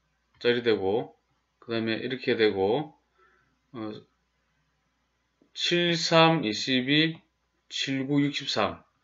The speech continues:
삼이 되죠, 그죠? 어, 그러면 팔 티 플러스 일은 십의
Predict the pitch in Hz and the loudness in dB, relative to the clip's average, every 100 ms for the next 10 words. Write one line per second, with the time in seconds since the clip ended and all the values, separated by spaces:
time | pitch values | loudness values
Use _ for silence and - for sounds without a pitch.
0 | _ _ - _ _ _ _ _ - _ | _ _ -20 _ _ _ _ _ -20 _
1 | _ _ - 180 131 98 90 110 147 - | _ _ 2 4 4 2 -2 -2 -4 -8
2 | _ - 92 98 127 123 107 87 _ _ | _ -10 -8 0 2 2 0 -4 _ _
3 | _ _ _ _ _ _ _ _ _ _ | _ _ _ _ _ _ _ _ _ _
4 | - 147 143 151 147 - 131 123 127 127 | -2 -2 0 -4 -4 0 2 2 2 4
5 | 123 110 87 82 _ _ _ _ _ _ | 6 4 2 -10 _ _ _ _ _ _
6 | - - 143 139 143 147 | -16 -6 2 6 6 2